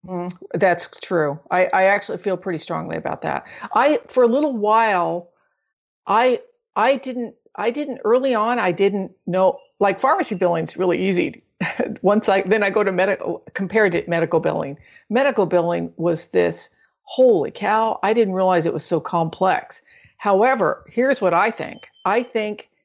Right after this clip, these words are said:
as pharmacy gets in this space, we can provide nicely, not just tell everybody how to change everything, but we could slowly start improving even medical billing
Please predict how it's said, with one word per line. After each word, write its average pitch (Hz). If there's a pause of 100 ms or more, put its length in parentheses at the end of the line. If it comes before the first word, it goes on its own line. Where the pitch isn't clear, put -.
(140)
as 170
pharmacy 196
gets 185
in 180
this 165
space, 175 (600)
we 226
can 190 (380)
provide 175
nicely, 196 (140)
not 180
just 180
tell 190
everybody 175
how 170
to 160
change 180
everything, 165
but 170
we 202
could 190
slowly 247
start 202
improving 180 (840)
even 208
medical 202
billing 165